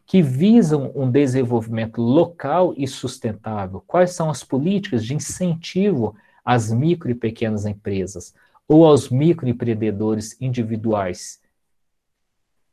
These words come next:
Portanto, a grande questão da unidade é que vocês compreendam os conceitos,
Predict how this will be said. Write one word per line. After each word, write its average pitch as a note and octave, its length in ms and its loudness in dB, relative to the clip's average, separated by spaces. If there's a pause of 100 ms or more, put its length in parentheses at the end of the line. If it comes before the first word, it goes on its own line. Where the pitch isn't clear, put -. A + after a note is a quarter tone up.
(160)
Portanto, D#3+ 720 4
a C#3+ 80 0
grande G#3+ 580 2
questão A2 560 -6 (320)
da D3 340 2
unidade B2 800 -2
é C3 120 -6
que - 120 -10
vocês A#2+ 760 -6 (540)
compreendam B2 800 0
os - 140 0
conceitos, - 960 -4